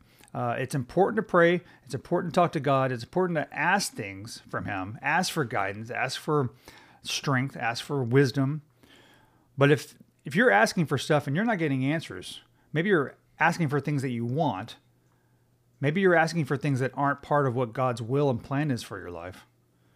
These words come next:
your prayers have to align with his will. So keep that in mind. A lot of people just ask for stuff like God's a genie. That's not what God is. God is there to guide us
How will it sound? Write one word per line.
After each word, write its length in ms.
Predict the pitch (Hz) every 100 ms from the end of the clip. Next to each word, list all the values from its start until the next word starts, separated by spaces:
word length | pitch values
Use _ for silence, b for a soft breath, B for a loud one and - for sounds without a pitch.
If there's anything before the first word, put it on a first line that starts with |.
| _ _ _ _ _ _ _ _ _ _ _ _ _ _ 165
your 560 | 135 151 202 214 175 151 _ _ _
prayers 320 | - 185 165 143
have 140 | 139
to 80 | 147
align 360 | 131 131 131
with 140 | 123 113
his 220 | 120 -
will. 260 | 104 90 -
So 80 | -
keep 320 | 120 - 208
that 140 | - 135
in 60 |
mind. 280 | 131 139 123 - B B
A 60 | -
lot 180 | 147 190
of 60 |
people 180 | 208 156
just 280 | 123 120 -
ask 260 | 139 170 165
for 80 | 123
stuff 300 | - 110 120
like 160 | 110
God's 240 | 143 139 123
a 20 |
genie. 440 | 98 156 196 - _ _ _ _ _ _ _ _ - -
That's 320 | 127 151 147
not 300 | 143 123 117 - b b
what 200 | 110 104
God 280 | 98 90 82
is. 280 | 80 - - b b b b
God 240 | 127 127
is 200 | 123 110
there 180 | 107 120
to 80 | 117
guide 440 | 95 117 113 131
us 320 | 117 85 -